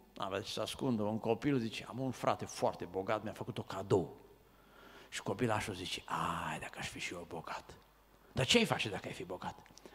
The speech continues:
„Ce am un frățior care e handicapat, i-aș cumpăra o mașinuță cu telecomandă.”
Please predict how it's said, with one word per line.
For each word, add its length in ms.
„Ce 140
am 200
un 120
frățior 640
care 200
e 60
handicapat, 800
i-aș 200
cumpăra 520
o 40
mașinuță 540
cu 120
telecomandă.” 920